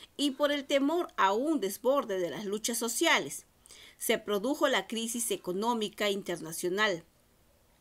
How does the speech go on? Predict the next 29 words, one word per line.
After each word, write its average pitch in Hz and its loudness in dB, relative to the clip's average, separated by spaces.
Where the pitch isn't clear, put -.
el 165 -10
crack 226 4
de 175 -2
mil 226 0
novecientos 196 -4
veintinueve. 202 -2
Se - -2
producen 220 -2
las 196 -2
migraciones 190 -2
internas 196 0
del 180 -4
campo 254 0
a 220 2
la 202 0
ciudad. 247 2
El 214 0
Perú 208 2
se 233 0
va 214 0
convirtiendo 226 0
de 185 0
un 226 2
país 254 2
de 190 2
raíces 254 0
andinas 254 0
y 208 -4
rural 196 0